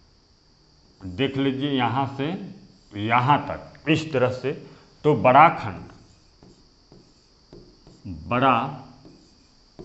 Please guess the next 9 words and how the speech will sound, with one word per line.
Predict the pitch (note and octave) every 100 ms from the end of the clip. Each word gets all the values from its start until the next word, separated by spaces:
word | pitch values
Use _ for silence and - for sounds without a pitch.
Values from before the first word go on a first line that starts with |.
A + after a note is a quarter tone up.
| - - _ - - - _ - - -
खंड | - C3+ A#2+ A2+ A#2+ - - - - - - _ _ - F2+ D#2+
बराबर, | A#2+ B2+ C3 B2+ A#2 B2+ - - - _ _ _ _ -
बड़ा | F#2+ F#2 C#3 C#3+
खंड | C#3+ D3
में | D3+ D#3 E3+ C3+
छोटा | C#3 C#3 D#3+
कितना | D3+ D3+ D#3
खंड | D3+ D#3
है? | D3+ F3+